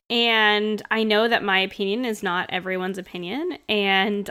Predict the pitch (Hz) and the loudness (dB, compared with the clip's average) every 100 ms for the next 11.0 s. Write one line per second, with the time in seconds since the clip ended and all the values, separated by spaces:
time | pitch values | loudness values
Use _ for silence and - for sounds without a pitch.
0 | - 202 208 196 - 196 254 - - - | -2 0 0 -2 -4 -4 -2 -4 -4 -4
1 | 208 214 202 214 202 202 202 196 - - | -2 -2 -2 0 2 4 2 0 -8 -20
2 | - _ _ _ _ - 202 208 202 196 | -20 _ _ _ _ -4 -2 0 0 0
3 | 185 185 196 185 180 180 180 165 - 185 | -2 -2 -2 -2 -2 -4 -6 -8 -8 -8
4 | 240 240 190 190 190 185 180 180 180 - | -4 -4 -4 -4 -6 -4 -4 -4 -6 -8
5 | 190 - 185 180 262 262 269 262 247 190 | -12 -10 -10 -6 -4 -2 0 -2 -2 -6
6 | 175 - 185 185 185 190 - - 185 170 | -6 -8 -8 -6 -6 -8 -12 -10 -8 -6
7 | 180 175 - - - - - _ - 214 | -8 -10 -12 -20 -20 -20 -20 _ -6 0
8 | 370 381 139 92 135 - - 233 233 226 | 2 2 0 -4 -4 -8 0 2 4 4
9 | 226 226 226 220 214 214 196 196 190 185 | 4 4 2 0 -2 -2 0 0 0 -2
10 | 196 185 185 185 180 - 185 175 180 202 | -2 -4 -2 -4 -6 -8 -8 -6 -6 -8